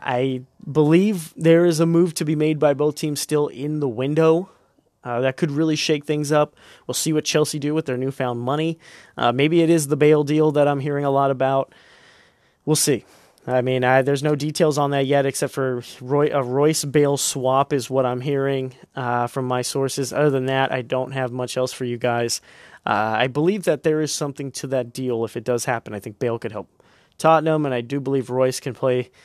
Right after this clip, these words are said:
the positions that Chelsea need to be versatile. They don't need more attacking players in the sense of strikers, but maybe someone who could play out on the wings. And even then,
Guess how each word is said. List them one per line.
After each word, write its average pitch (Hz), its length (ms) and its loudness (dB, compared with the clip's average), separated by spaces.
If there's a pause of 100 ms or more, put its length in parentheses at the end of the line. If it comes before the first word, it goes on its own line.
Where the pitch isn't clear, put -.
(180)
the 127 60 -8
positions 123 580 -4
that 113 260 -4
Chelsea 127 400 0
need 123 400 -2 (220)
to 131 100 -8
be 117 120 -6
versatile. 123 380 -2
They 117 120 -4
don't 143 180 0
need 127 120 -6
more 113 180 -6
attacking 117 680 -4 (240)
players 127 360 -2
in 117 60 -8
the 117 60 -10
sense 127 200 -10
of 101 80 -14
strikers, 139 640 -2 (320)
but 131 100 -6
maybe 127 160 -2
someone 117 240 -6
who 107 60 -12
could 107 120 -14
play 113 180 -2
out 104 200 -4 (420)
on 107 240 -6
the 110 80 -4
wings. 123 380 -4
And 127 100 -4
even 123 200 -2
then, 120 320 0